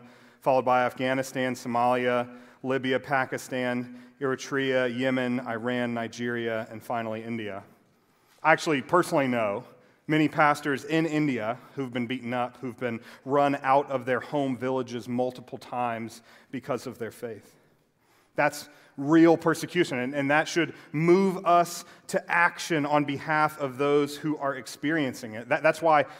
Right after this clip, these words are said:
uh, we as a church actually support Christians in many of those countries through our partnerships with indigenous organizations doing great work on the ground. Many of those pastors in India I talked about,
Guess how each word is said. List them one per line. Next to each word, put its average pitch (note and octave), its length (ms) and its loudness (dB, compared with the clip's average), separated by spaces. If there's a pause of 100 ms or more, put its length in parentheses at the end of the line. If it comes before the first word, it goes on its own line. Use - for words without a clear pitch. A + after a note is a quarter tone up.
(220)
uh, C3 220 2
we F3 240 4
as D3+ 180 2
a D3+ 40 0
church A3+ 360 2
actually C3+ 320 -2
support E3 400 -2
Christians D#3+ 400 -2
in C#3+ 120 0
many D3+ 200 2
of C3+ 100 0
those C#3 160 0
countries C3 440 -6
through C3+ 180 -4
our A#2+ 160 -2 (260)
partnerships D#3 640 2
with D3 160 -2
indigenous D3 560 -2
organizations C#3 760 -2 (280)
doing D3+ 360 2 (240)
great D3+ 520 0
work C#3 500 0
on C3+ 180 -2
the B2+ 80 -4
ground. A2+ 420 -6 (180)
Many C#3 140 -2
of C3 40 -2
those B2 140 -4
pastors B2+ 420 -4
in B2 80 -6
India A#2 320 -4
I G#2+ 60 -6
talked A#2 320 -12
about, A2 240 -16